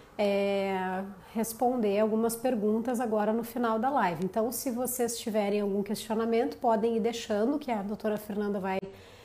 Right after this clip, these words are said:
ah, respondendo as perguntas. Eu vou controlando aqui a, a, as perguntas que vão entrando e a gente vai tentar esca-, a, a, tirar todas as dúvidas de todo mundo.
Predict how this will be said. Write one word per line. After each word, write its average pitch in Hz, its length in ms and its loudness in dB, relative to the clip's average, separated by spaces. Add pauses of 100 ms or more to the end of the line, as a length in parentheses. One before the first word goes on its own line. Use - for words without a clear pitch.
(260)
ah, 185 560 0
respondendo 190 500 2
as 185 100 -4
perguntas. 254 560 2
Eu 220 80 2
vou 208 120 2
controlando 208 720 2
aqui 196 380 0
a, 175 340 0 (600)
a, 175 520 -4 (300)
as - 120 -4
perguntas 208 520 -2
que 233 100 -4
vão 190 200 0
entrando 247 560 2
e 285 120 4
a 277 60 4
gente 247 260 -2
vai 240 140 2
tentar 240 300 0
esca-, 247 220 -2 (400)
a, 196 320 0
a, 175 40 -4 (440)
tirar 214 360 2
todas 254 280 4
as 247 120 2
dúvidas 220 400 2
de 233 100 -2
todo 226 260 0
mundo. 175 400 -4